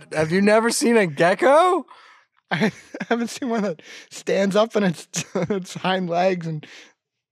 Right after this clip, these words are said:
Speaker 2: tries to sell me insurance.
Speaker 1: That's fair. The Geico gecko must be part prairie dog.
Speaker 2: Um, was, wait, was the woodchuck also in on, like, the insurance thing?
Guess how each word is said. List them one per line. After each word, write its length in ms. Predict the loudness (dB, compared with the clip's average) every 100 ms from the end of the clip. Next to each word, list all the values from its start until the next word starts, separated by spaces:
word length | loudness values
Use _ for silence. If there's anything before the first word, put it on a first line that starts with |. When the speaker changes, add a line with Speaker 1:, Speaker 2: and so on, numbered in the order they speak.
| _ _ _ _
Speaker 2:
tries 260 | -2 0 0
to 100 | -2
sell 200 | 0 0
me 140 | 0 -2
insurance. 800 | -2 0 -2 0 -2 -4 -12 -10
Speaker 1:
That's 240 | -10 -10
fair. 440 | -2 0 0 -4
The 200 | -10 -10
Geico 400 | -4 -2 -2 -2
gecko 460 | -2 -4 -4 -6 -8
must 360 | -8 -8 -8 -10
be 120 | -14
part 340 | -10 -12 -12
prairie 320 | -14 -14 -14 -16
dog. 320 | -20 -20 -20 _ -6
Speaker 2:
Um, 640 | -2 -2 -2 -4 -6 -12 -18 _
was, 840 | 0 2 4 2 0 -6 -16 -18 _ _ _ _ _ _ _ _ _ _ _ _ _
wait, 120 | -2
was 240 | 2 0 0
the 100 | 0
woodchuck 680 | 0 -2 0 0 0 -4 -14 -4
also 440 | -2 0 0 2
in 180 | 2 0
on, 160 | -2 -2
like, 180 | -4
the 120 | -2 -4
insurance 520 | -4 -6 -6 -6 -6
thing? 300 | -4 -4